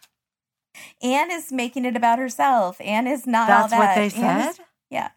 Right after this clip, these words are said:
Speaker 1: Uh-huh.
Speaker 2: What do you think?
Speaker 1: I did not get that. I mean, it's hard to tell. I don't know if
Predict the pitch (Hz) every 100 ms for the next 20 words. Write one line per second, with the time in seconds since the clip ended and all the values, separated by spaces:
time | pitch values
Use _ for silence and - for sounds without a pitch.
0 | _ 247 262 403 - _ _ _ _ 254
1 | 285 262 359 392 170 123 104 - _ _
2 | 262 320 311 330 285 277 254 277 214 247
3 | 240 254 233 - _ _ _ _ _ 208
4 | 196 - _ - 254 285 285 294 285 285
5 | _ _ _ 247 214 269 277 262 247 240
6 | 156 220 269 214